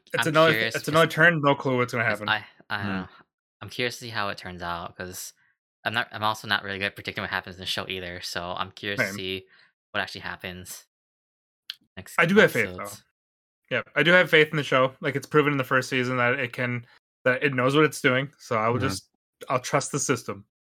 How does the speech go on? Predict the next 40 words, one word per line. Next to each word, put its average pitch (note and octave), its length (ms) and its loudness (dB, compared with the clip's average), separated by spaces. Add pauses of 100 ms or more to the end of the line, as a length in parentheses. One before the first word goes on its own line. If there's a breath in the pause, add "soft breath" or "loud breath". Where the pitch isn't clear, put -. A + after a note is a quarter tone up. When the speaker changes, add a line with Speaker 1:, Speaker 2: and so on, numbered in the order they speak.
(140)
Speaker 1:
I'll - 40 -16
trust C#3+ 160 -6
the C#3+ 60 -4
system, D#3+ 340 -2
the C3 80 0
characters, D3 480 4
the A#2+ 80 -6
story, C#3+ 360 0
all, C#3 200 0
everything. G#2+ 380 -4
Speaker 2:
Also, - 160 -6
Speaker 1:
So A#2+ 40 2
Speaker 2:
I'm A#2+ 80 -2
won-, A#2+ 180 -6
I A2 60 0
mean, A2 140 -2
I G#2+ 60 0
know, A#2 160 -2
like, A#2 160 -2
the G#2+ 60 -14
next G2 220 -4
part, F#2 220 -2
it's F#2 140 -12
gonna G2+ 140 -10
be - 40 -18
focused G#2 200 -8
on F2 100 -6
Rudy F#2+ 400 -10 (760)
in G2+ 80 -16
his G2 160 -12
own G#2+ 200 -4
side G#2 320 -4
Speaker 1:
Ugh. - 20 -12
Speaker 2:
stuff, A#2+ 240 -6
but F#2 80 -2
I F#2 40 -4
wonder G#2+ 220 -4
how G#2 120 -2
much, - 380 -10 (100)
Speaker 1:
Yeah. G2+ 480 -8